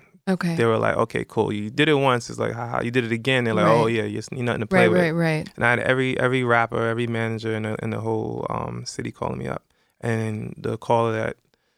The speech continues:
Speaker 2: meant the most was my, uh, mentor. And he
Speaker 1: Right.
Speaker 2: says, "Hey, why don't you come work over here?"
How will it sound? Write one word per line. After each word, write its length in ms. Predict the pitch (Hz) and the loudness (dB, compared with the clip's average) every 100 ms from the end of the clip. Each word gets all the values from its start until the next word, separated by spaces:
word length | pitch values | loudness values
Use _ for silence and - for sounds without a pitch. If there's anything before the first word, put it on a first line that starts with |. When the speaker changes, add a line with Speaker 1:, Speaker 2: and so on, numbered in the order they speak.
| _ 127 | _ 0
Speaker 2:
meant 180 | 120 | 0
the 60 | 123 | 2
most 260 | 117 110 117 | 0 0 -4
was 80 | |
my, 240 | 117 113 117 - | -4 -4 -4 -6
uh, 440 | 123 - - - _ | -4 -4 -6 -10 _
mentor. 580 | - 120 120 - 120 120 | -8 -6 -4 -4 -4 -2
And 80 | 180 | 0
he 60 | 170 | 2
Speaker 1:
Right. 140 | 160 | 2
Speaker 2:
says, 140 | 170 - | -2 -2
"Hey, 180 | 139 | -2
why 60 | 123 | -2
don't 140 | 117 | -6
you 60 | 127 | -8
come 320 | - 113 113 - _ - | -8 -6 -6 -12 _ -6
work 200 | 117 - | -4 0
over 180 | 113 117 | -2 -2
here?" 300 | 120 117 | -4 -6